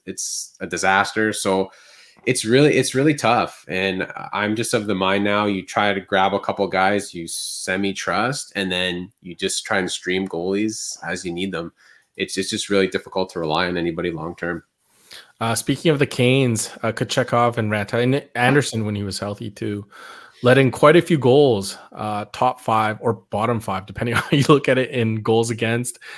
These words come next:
Speaker 2: And they allow, like, twenty-six shots a game. So from a fantasy standpoint, not only are you getting a high goals against, you're getting a terrible save percentage.
Speaker 1: Yeah, it's, it's like the Canes are one of those teams that you think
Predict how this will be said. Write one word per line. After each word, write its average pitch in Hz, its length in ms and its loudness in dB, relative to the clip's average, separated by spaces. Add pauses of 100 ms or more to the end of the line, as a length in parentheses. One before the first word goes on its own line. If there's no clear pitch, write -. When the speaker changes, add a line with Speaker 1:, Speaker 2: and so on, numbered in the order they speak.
(140)
Speaker 2:
And 143 140 4
they 165 80 8
allow, 165 260 8
like, 156 180 4
twenty-six 160 420 -2
shots 160 240 0
a 131 40 -4
game. 127 400 -2
So 127 280 4
from 139 180 -2
a 131 60 -2
fantasy 165 400 2
standpoint, 135 600 -2 (440)
not 151 200 6
only 190 240 6
are 151 40 6
you 127 160 2
getting 120 320 0 (120)
a - 40 -4
high 131 300 2
goals 127 300 0
against, 110 400 -4
you're 123 260 -4
getting 120 460 -2 (260)
a 117 60 -6
terrible 143 520 2
save 135 280 -2
percentage. - 640 -10 (880)
Speaker 1:
Yeah, 170 280 8
it's, 117 280 2
it's - 160 -2
like 127 360 4
the 127 80 0
Canes 147 400 4
are 117 400 4
one 107 160 2
of 104 80 0
those 101 180 0
teams 127 240 2
that 92 120 0
you 95 120 -4
think 113 560 -2